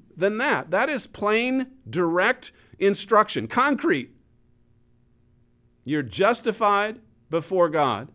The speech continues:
reconciled before God, or to God, because of the sacrifice of Christ. But it's his life. It's by his resurrected life that we're saved.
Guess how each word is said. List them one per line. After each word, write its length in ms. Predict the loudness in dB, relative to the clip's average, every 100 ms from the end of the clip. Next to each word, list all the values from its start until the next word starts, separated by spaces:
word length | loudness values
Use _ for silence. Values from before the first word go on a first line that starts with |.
| _ _
reconciled 1000 | 0 2 2 0 -2 0 2 4 4 0 -10 _ _ _
before 400 | -4 -2 2 4
God, 380 | 4 4 4 2
or 180 | -2 -4
to 300 | -2 -4 0
God, 400 | 2 4 2 -2
because 400 | -6 2 2 2
of 80 | -2
the 100 | -6
sacrifice 760 | -2 -2 0 -2 0 0 0
of 100 | -6
Christ. 520 | 0 2 4 2 -2 -18 _ _ _ _ _ _ _ _ _ _ -8
But 140 | -6
it's 140 | -4
his 180 | -4 -6
life. 600 | -4 -2 -2 -2 -6 -18 _ _ _ _ _ _ _ -8
It's 200 | -8 -6
by 280 | -4 -2 0
his 260 | -2 -4
resurrected 880 | -4 0 2 2 0 0 0 -4 -4
life 540 | -2 -2 -4 -10 _ _ -8
that 260 | -4 -2
we're 340 | -2 -2 -2 -4
saved. 840 | -4 0 0 2 0 -2 -6 -20